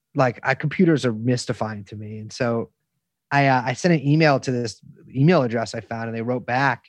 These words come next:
and they, like, you know, after a while, they're like, "Yeah, come out here."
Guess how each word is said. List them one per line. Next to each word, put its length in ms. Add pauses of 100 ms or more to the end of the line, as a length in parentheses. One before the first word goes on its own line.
and 100
they, 140
like, 260 (160)
you 60
know, 260
after 260
a 60
while, 300
they're 100
like, 200
"Yeah, 180
come 220
out 180
here." 260